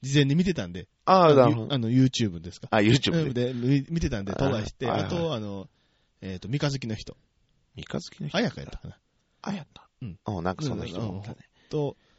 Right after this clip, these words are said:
Speaker 2: うん。
Speaker 1: あとはね、さだまさし。
Speaker 2: さだまさし。
Speaker 1: さだまさし。
Speaker 2: うん。
Speaker 1: さだまさしは久しぶりに良かったですね。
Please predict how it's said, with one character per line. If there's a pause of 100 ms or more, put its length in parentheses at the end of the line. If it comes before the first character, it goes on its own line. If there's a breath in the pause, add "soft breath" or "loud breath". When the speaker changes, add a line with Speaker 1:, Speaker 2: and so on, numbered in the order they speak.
(100)
Speaker 2:
う
ん。 (340)
Speaker 1:
あ
と
は
ね、
さ
だ
ま
さ
し。 (760)
Speaker 2:
さ
だ
ま
さ
し。
Speaker 1:
さ
だ
ま
さ
し。 (140)
Speaker 2:
う
ん。 (100)
Speaker 1:
さ
だ
ま
さ
し
は
久
し
ぶ
り
に
良
か
っ
た
で
す
ね。